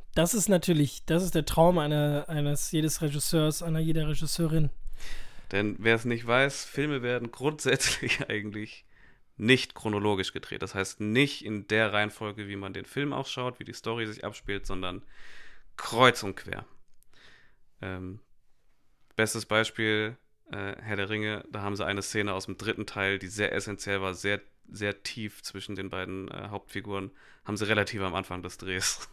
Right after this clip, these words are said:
Speaker 2: <laughs> gedreht.
Speaker 1: Ja, es ist sogar so, dass, ähm, der Schuss auf Frodo ist, glaub
Speaker 2: Ja,
Speaker 1: ich, am
Speaker 2: stimmt.
Speaker 1: Anfang stand und, äh, der Schuss auf Sam, der Gegenschuss,
Speaker 2: Haben sie ein Jahr später
Speaker 1: ein Jahr
Speaker 2: gedreht.
Speaker 1: später oder so.
Speaker 2: <laughs> War eine schöne Geschichte.
Speaker 1: Also das kann offensichtlich auch funktionieren, aber
Speaker 2: Klar.
Speaker 1: sagt man dieses, damit auch die Darstellenden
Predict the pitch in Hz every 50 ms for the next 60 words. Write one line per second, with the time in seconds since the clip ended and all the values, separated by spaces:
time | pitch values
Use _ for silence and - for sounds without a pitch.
0 | - - - - - - - - - - - 90 92 - - - - 160 156 156
1 | 151 - 185 - 202 180 170 170 156 170 185 175 170 156 - - - - - 156
2 | 151 147 147 143 147 - - - 156 147 - - 196 208 208 - - 156 143 -
3 | - - 165 180 220 226 233 240 247 233 180 170 - - 175 156 156 - - 156
4 | 151 - 160 151 156 165 208 - 247 240 226 - - 233 240 247 254 196 185 175
5 | - - 202 185 170 170 160 - - 226 220 - - 160 147 - - 180 170 208
6 | 247 226 175 160 156 165 180 202 226 226 233 254 247 - - 113 113 110 104 101
7 | - - - - 175 190 202 196 180 - - 196 196 185 180 165 151 151 151 151
8 | 151 156 - 147 156 - - 202 127 - - - - 120 - - 160 156 - -
9 | - 92 98 - - 107 92 92 92 95 - - 156 156 165 170 190 - - 214
10 | 214 202 196 202 190 175 - 156 - - - 147 156 180 220 - - - 262 254
11 | 240 - - 269 262 262 269 285 330 339 - - 170 170 170 170 185 180 180 185
12 | - 196 175 170 175 175 165 165 165 156 - - - - - - - - - -
13 | - - - 170 - 156 160 196 143 - 165 160 - - 175 156 151 147 143 175
14 | 240 233 - - - 196 196 185 190 185 185 180 175 175 170 190